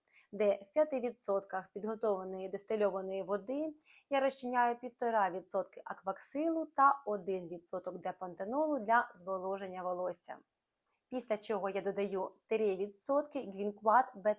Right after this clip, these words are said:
T для кондиціонування і зволоження волосся. А також три відсотки Сепікап М П. Це спеціальна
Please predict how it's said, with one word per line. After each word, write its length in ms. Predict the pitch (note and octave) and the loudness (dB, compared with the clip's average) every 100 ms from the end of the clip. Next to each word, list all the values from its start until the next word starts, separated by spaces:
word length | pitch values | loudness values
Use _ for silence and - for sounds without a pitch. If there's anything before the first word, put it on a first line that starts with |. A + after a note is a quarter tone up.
| G#3 | 0
T 220 | F#3 G3+ E3+ | -4 -4 -2
для 240 | F#3 G3+ | 0 0
кондиціонування 1080 | G3+ F#3+ F3+ - F#3+ F#3 F3+ F#3+ A#3+ B3 A3 - | -2 -6 -6 -8 -8 -6 -4 0 0 0 -2 -4
і 200 | G3+ - | -6 -6
зволоження 720 | F3+ F#3+ F#3+ G3 F#3+ F#3+ G3 - | -6 -4 -2 -2 -4 -6 -8 -8
волосся. 520 | E3+ G3 F#3+ - - - _ _ _ _ _ - | -4 -2 -2 -4 -8 -12 _ _ _ _ _ -8
А 80 | C4 | 0
також 420 | C#4+ C#4+ A#3 - - - | 4 6 4 -4 -10 0
три 280 | A3 G3 | 4 4
відсотки 640 | F#3 F#3+ - D#4+ E4+ - C4+ | 2 -4 4 6 6 2 -4
Сепікап 640 | A3+ A3 G#3 G#3 G#3+ A3 - | -4 -6 0 6 6 6 -6
М 220 | G3 G3 - | -6 -4 2
П. 320 | G3 F#3 - - | 2 2 -2 -4
Це 240 | - A#3 | 0 0
спеціальна 760 | A#3 - B3 - B3 G3 F#3+ | -2 -6 -4 2 4 4 0